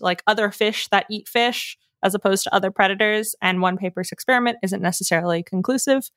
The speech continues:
In general, the moral of the story is farming revolutionized a lot of things and can be good to help with overfishing or food insecurity. But whenever we change how living things grow, there are usually weird unintended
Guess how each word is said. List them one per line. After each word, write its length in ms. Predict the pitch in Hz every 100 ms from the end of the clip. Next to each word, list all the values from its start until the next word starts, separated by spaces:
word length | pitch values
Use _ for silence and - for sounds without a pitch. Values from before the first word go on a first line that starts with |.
| _ 240
In 80 |
general, 260 | 247 277 269
the 120 | 233
moral 300 | 220 247 247
of 60 | 226
the 40 | 220
story 380 | - 180 170 170
is 240 | 196 - - - _ -
farming 460 | - 285 302 311 285
revolutionized 840 | 233 226 233 247 - 196 196 202 -
a 40 |
lot 160 | 196 190
of 80 | 190
things 440 | 196 180 180 - -
and 240 | 185 180
can 160 | - 196
be 80 | 220
good 180 | 320 262
to 80 |
help 220 | 311 392 - _ - -
with 140 | 247 226 226
overfishing 600 | 247 247 220 - 269 226
or 80 | 233
food 220 | 339 302
insecurity. 760 | 254 269 - 254 240 214 190 - - -
But 180 | 185
whenever 300 | - 190 220
we 100 | 262
change 300 | 311 330 320 311
how 140 | 254
living 280 | 214 226 254
things 240 | 311 320
grow, 500 | - 262 262 262 262 -
there 100 | 196
are 40 | 202
usually 500 | 196 214 240 247 233
weird 380 | 226 262 262
unintended 840 | - 226 233 240 233 226 226 226